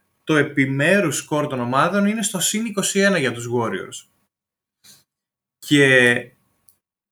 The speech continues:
προφανώς το, το σημείο κλειδί αυτού του, του παιχνιδιού για μένα είναι όταν το μάτς είναι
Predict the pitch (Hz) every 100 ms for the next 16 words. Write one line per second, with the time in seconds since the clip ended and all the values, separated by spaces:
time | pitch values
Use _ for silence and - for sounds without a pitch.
0 | _ 185 165 180 214 185 175 - 156 -
1 | 156 147 165 160 143 135 135 _ _ _
2 | _ _ _ _ 160 151 143 135 151 147
3 | 123 - 151 143 139 123 117 107 104 101
4 | 101 - _ _ _ _ _ - 147 139
5 | 139 131 165 180 175 180 190 196 196 175
6 | 123 - _ _ _ _ _ _ _ 143
7 | 147 180 175 180 185 160 113 104